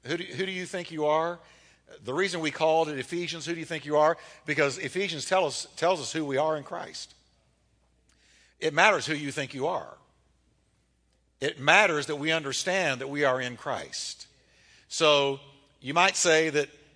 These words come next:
Ephesians has a lot to do with helping us with Christian identity. Okay? Now, we're gonna jump off the pier and go into some deep water tonight and talk about a word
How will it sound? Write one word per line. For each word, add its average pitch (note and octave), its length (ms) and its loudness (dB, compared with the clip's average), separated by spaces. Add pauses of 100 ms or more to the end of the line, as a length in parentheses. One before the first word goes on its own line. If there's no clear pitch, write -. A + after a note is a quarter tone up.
(140)
Ephesians E3 520 -4
has D3 160 2
a C#3+ 60 0
lot D#3 240 4
to D3+ 80 -10
do D#3+ 220 -2
with D3 100 -2
helping D#3 340 0
us C3+ 160 -2
with B2 160 -14
Christian D#3+ 440 -4
identity. A#2+ 600 -6 (1160)
Okay? C#3+ 360 -2 (640)
Now, C3 320 4 (840)
we're E3+ 100 -8
gonna B3+ 160 2
jump G3 280 0
off F3 300 6
the C3+ 80 -6
pier F#2+ 400 -10 (1000)
and B2+ 140 -6
go E3 160 4
into E3+ 140 -4
some C3+ 180 -8
deep E3+ 300 -6
water C3+ 360 2
tonight A2 300 -2
and B2 100 -8
talk C#3+ 220 -2
about C#3 180 2
a B2+ 60 0
word E3 720 -2